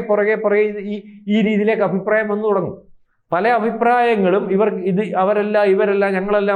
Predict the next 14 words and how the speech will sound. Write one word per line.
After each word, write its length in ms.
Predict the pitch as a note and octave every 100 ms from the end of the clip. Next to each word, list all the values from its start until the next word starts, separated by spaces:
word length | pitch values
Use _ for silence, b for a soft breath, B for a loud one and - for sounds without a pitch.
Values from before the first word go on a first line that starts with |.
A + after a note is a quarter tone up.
| F#3
മറ്റതല്ല 380 | F#3+ G#3 G3+ G3+ G#3 B B
എന്നൊക്കെ 240 | F3+ G3+ F3+
പറഞ്ഞിട്ട് 380 | F#3 G3+ G#3 G3 G3+ D#3+
മോദിയുടെ 380 | F#3 G3 A3 G#3
തലയിൽ 240 | G3+ G#3+ G3+
വെച്ച് 140 | F#3+ G#3
കെട്ടാൻ 240 | F#3+ G#3+ G#3 E3+
നോക്കിയിട്ട് 480 | F#3+ F#3+ G#3 F#3+ C4 C4 B B
അതൊന്നും 280 | E3+ G3+ G#3+ G3+
അല്ല, 100 | G#3 F#3+
ഇത് 100 | G#3 F#3 - - - D#3
മറ്റു 240 | E3+ F3 G#3+
പല 120 | F#3+ G3+ F#3+ D#3+ F3
തീരുമാനങ്ങളും 680 | F#3 G3 G3 F#3+ G3 G3